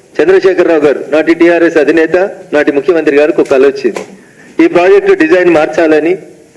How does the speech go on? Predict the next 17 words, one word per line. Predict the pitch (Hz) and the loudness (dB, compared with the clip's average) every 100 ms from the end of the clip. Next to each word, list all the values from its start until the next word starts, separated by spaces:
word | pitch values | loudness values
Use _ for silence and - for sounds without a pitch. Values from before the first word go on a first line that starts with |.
| _ - | _ -2
కొత్తగా | 180 226 226 196 | 0 2 2 2
కట్టాలని, | 185 190 170 160 190 - - - - - | 2 0 0 2 -2 -2 -18 -20 -20 -4
దాని | 320 359 | 0 2
లోపల | 196 - 202 190 - | 2 2 2 0 0
ఇంకా | 160 190 214 | 0 2 2
ఎక్కువగా | 180 196 226 220 | 0 0 0 0
ప్రజలకు | 196 170 277 185 | 2 2 2 2
ఉపయోగం | 175 196 196 175 | 2 2 4 2
జరగాలని | 170 175 170 160 | 2 2 2 2
చెప్పి | 147 - 180 139 - - - - _ _ | 0 2 0 0 -8 -18 -20 -20 _ _
ఒక | - | -4
కార్యక్రమాన్ని | 170 _ - 170 170 156 151 165 | -4 _ -4 -2 -2 -2 0 0
వారు | 151 | 2
మొదలుపెట్టిండ్రు. | 131 123 113 107 113 - - _ _ _ _ _ _ _ _ _ _ _ 151 | 2 0 -2 -6 -10 -14 -20 _ _ _ _ _ _ _ _ _ _ _ -2
వారు | 196 226 | 0 2
మొదలుపెట్టిన | 208 190 226 220 220 190 | 2 2 2 0 2 2
రోజు | 180 156 131 | 2 0 -4